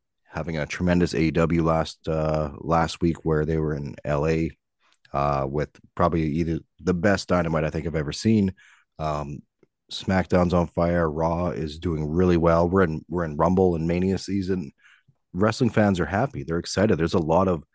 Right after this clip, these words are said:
amazing things going on. And then something like this kind of brings everybody, uh, back to reality.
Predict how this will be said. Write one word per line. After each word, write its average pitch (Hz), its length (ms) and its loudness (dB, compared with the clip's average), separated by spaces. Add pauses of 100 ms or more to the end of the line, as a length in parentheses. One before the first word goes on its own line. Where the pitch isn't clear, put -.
(340)
amazing 87 580 -2
things 92 220 -4
going 78 260 0
on. 69 340 -4
And 73 180 -4
then 69 320 -6 (380)
something 92 240 -2
like 85 140 0
this 87 260 -2
kind 78 220 -6
of 69 80 -6
brings 71 500 -6
everybody, 67 680 -4 (460)
uh, 67 300 -2
back 76 300 -4
to - 120 -8
reality. 65 440 0